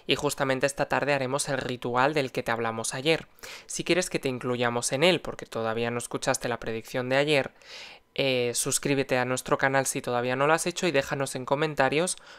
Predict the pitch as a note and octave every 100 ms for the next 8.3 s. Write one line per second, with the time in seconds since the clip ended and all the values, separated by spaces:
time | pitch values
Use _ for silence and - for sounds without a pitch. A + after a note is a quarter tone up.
0 | - - D#3 C#3+ C3 C#3 C#3 D3+ - B2
1 | A#2+ B2 A#2+ A#2 A#2 - A2+ G#2 G#2+ -
2 | C#3 - C#3 B2 A#2 A2+ A2 G#2 G#2+ G2
3 | - - - - - - D3 D3+ D3+ C#3+
4 | D3 C#3+ C3 B2+ A#2+ A2 G#2 - - -
5 | D3 E3 - D#3 D3+ D3+ D3 C3+ B2+ B2
6 | - C#3 - C3 B2+ A#2+ A2+ A2+ B2 C3+
7 | C#3 C3+ C#3 - C#3 C#3+ - E3 D3+ C3+
8 | C3 D3